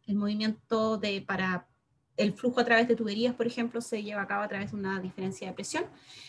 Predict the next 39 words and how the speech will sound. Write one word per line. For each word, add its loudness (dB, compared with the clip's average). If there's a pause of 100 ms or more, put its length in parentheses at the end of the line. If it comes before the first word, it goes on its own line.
(460)
pero, 6 (1080)
eh, 4 (300)
no 4
así 4
el 8
transporte 4
de 4
masa, 4
que, 0
que, -6
que -12
pareciera 2
que -10
fuera 0
lo 0
mismo, -2
pero -8
el -8
transporte -8
de 2
masa 0
tiene -6
que -6
ver -2
con -2
estos -10
solutos, -2 (500)
eh, 2
separación, -2 (220)
eh, 2
de 0
un 0
soluto -2
de 0
una 0
fase 2
a -2
otra. -10 (200)
Ya. 2